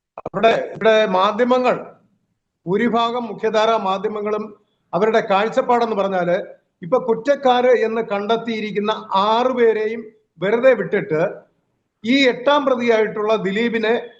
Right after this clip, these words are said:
വധശിക്ഷയ്ക്ക് വിധിച്ചിരുന്നുവെങ്കിൽ ഇവർക്ക് എല്ലാവർക്കും സന്തോഷമായേനെ. എങ്കിൽ മാധ്യമങ്ങൾക്ക് ഇട്ട് അലക്കാമായിരുന്നു എന്നുള്ളതാണ് ഞാൻ മനസ്സിലാക്കുന്നത്. യഥാർത്ഥത്തിൽ ദിലീപ് ഇവിടെ എന്താണ് ചെയ്തത്? അദ്ദേഹം ഒരു ഗൂഢാലോചന നടത്തിയെങ്കിൽ അതിന് തെളിവ് വേണ്ടേ? കോടതിക്ക് തെളിവല്ലേ ആവശ്യം?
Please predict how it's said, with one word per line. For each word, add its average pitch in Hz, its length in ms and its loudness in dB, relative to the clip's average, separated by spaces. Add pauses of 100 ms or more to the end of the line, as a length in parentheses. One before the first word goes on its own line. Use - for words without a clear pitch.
(280)
വധശിക്ഷയ്ക്ക് 254 720 2
വിധിച്ചിരുന്നുവെങ്കിൽ 214 880 2
ഇവർക്ക് 214 280 2
എല്ലാവർക്കും 233 680 2
സന്തോഷമായേനെ. 190 720 0 (440)
എങ്കിൽ 226 140 2
മാധ്യമങ്ങൾക്ക് 233 600 2
ഇട്ട് 226 160 2
അലക്കാമായിരുന്നു 214 1080 0
എന്നുള്ളതാണ് 196 480 -2
ഞാൻ 190 220 -2
മനസ്സിലാക്കുന്നത്. 160 600 -4 (460)
യഥാർത്ഥത്തിൽ 269 600 0
ദിലീപ് 240 300 -2
ഇവിടെ 233 180 2
എന്താണ് 233 560 2
ചെയ്തത്? 214 640 0 (200)
അദ്ദേഹം 254 400 2
ഒരു 247 120 2
ഗൂഢാലോചന 247 680 0
നടത്തിയെങ്കിൽ 233 540 -2
അതിന് 233 220 -4 (120)
തെളിവ് 269 280 0
വേണ്ടേ? 226 220 -2
കോടതിക്ക് 233 640 -4
തെളിവല്ലേ 233 400 2
ആവശ്യം? 196 360 -4